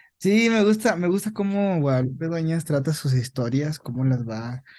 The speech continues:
este, hablando. De hecho, sí, como te decía,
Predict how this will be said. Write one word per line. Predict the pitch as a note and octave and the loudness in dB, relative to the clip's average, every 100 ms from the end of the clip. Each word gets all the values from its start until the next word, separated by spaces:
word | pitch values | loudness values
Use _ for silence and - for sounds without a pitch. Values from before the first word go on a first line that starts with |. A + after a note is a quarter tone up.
| _ _ _ | _ _ _
este, | C#3 C3 C3 A#2+ G#2+ | -2 -2 -2 -2 -2
hablando. | A2 A2+ A#2 A2+ C3 D3 D#3+ | -4 -2 -2 2 2 2 -2
De | C3+ | -4
hecho, | C3 D3 C3+ A#2+ F#2+ C3 | 0 0 2 0 -2 -8
sí, | - | -4
como | C3+ C3+ | 0 0
te | B2 | -2
decía, | A#2 C#3 C#3 | -6 -2 -4